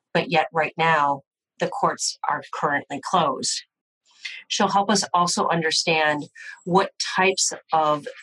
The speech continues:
services the court is offering, in particular, how you can make sure that your children are protected and if you need protection, particularly if you have a situation of any type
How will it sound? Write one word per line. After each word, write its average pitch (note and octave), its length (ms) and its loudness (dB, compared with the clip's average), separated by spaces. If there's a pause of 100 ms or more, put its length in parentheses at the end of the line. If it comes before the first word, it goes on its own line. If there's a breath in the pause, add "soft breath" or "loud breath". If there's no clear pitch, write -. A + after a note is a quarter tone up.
services E3+ 680 0
the E3 100 -2
court D#3 400 -2 (180)
is D3+ 360 -2 (220)
offering, D#3+ 600 0 (420 loud breath)
in E3+ 320 4 (140)
particular, F3 960 2 (400 loud breath)
how F3+ 240 4
you F3+ 200 2
can G3 220 2
make E3 180 2
sure E3+ 280 2
that D#3 220 -2
your D3+ 200 -4
children F3+ 460 2
are D#3+ 260 0
protected D#3 600 -2
and D3 260 -4
if - 200 -8
you E3 400 0 (200)
need C#3+ 240 -6 (200)
protection, C#3+ 560 -4 (120)
particularly D#3+ 500 -4
if C#3+ 180 -8
you D3+ 100 -10
have C#3 220 -2
a C#3+ 60 -8
situation C3+ 760 -4 (480 soft breath)
of C#3 280 0
any D3 340 -6
type C3+ 200 -2